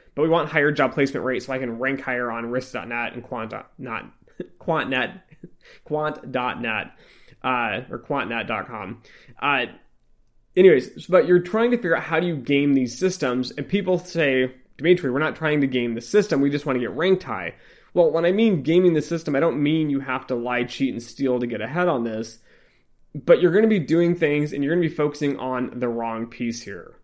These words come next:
You're not generating quality students. You're focused on getting job placement. Job placement doesn't mean you're being placed in the quant realm. It just means you find a job.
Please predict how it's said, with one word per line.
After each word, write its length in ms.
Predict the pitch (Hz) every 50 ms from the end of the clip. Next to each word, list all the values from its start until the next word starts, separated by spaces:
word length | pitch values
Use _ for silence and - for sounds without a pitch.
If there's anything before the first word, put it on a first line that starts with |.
| _ _ -
You're 140 | 131 147 180
not 200 | 202 196 175 151
generating 420 | 165 170 175 180 175 160 151 147
quality 460 | 135 - - 147 143 143 143 135 131
students. 400 | 131 - - 196 196 175 170 -
You're 80 | 156 147
focused 340 | - 170 170 175 170 156 170
on 80 | 151
getting 300 | 147 147 143 143 135 135
job 240 | - 143 131 135 127
placement. 560 | 135 160 180 180 175 180 - 113 98 - - _ _ _ _ _ _ _ _ _ -
Job 180 | 170 170 165
placement 340 | - 185 185 190 185 170 143
doesn't 200 | 160 151 156 123
mean 100 | 156 156
you're 100 | 156 147
being 220 | 147 147 139 131
placed 320 | 131 - 156 147 143 143 151
in 60 | 131
the 60 | 127
quant 340 | 120 - - 139 120 - -
realm. 340 | - 170 190 190 175 151 139
It 80 | 135
just 220 | 139 151 147 - 156
means 180 | 151 143 139
you 100 | 135 135
find 320 | 127 - 143 131 131 127 127 -
a 180 | 120 123 120
job. 460 | 117 120 131 131 127 98 78 - -